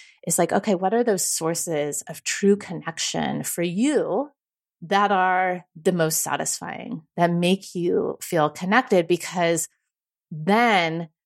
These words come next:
that informs how you construct and how you sort of schedule your s-, time, your social time in particular, to make it,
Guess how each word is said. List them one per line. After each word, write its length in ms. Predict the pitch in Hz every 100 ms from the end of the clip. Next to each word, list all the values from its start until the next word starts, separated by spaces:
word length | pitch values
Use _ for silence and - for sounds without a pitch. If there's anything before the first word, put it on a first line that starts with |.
| -
that 180 | 175 175
informs 720 | 170 - 214 214 196 180 -
how 540 | - 180 175 190 202 202
you 200 | 180 170
construct 720 | - 175 160 - 196 185 185
and 140 | 165 160
how 200 | 170 175
you 120 | 170
sort 220 | - 165
of 40 |
schedule 760 | - - 180 190 185 160 156 160 - - _ -
your 140 | 185
s-, 140 | 196 - _ _ - - _
time, 680 | 233 302 294 175 170 190 196 _ _ _
your 160 | 196
social 440 | 214 226 240 240 196
time 280 | 170 156 160
in 100 | 160
particular, 760 | 175 - 214 208 175 165 151
to 180 | 151 196
make 340 | 175 170 180
it, 300 | 175 151 160